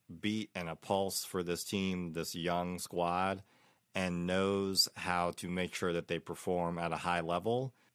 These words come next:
And they've won in a lot of sloppy ways. They've won in a lot of crisp, clean ways. And he is just able to help fulfill a lot of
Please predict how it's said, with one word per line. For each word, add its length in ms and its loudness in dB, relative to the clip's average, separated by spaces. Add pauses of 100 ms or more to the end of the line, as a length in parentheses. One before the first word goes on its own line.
(120)
And 180 0
they've 220 0
won 640 2 (120)
in 160 -2
a 80 0
lot 220 4
of 60 -2
sloppy 400 2
ways. 460 4
They've 160 -2
won 260 2
in 120 0
a 80 2
lot 260 2
of 200 -4 (180)
crisp, 480 0
clean 340 2
ways. 640 4
And 400 2 (240)
he 400 2
is 140 2
just 260 -2
able 340 2
to 640 0
help 480 0 (440)
fulfill 480 4
a 60 4
lot 300 4
of 360 -2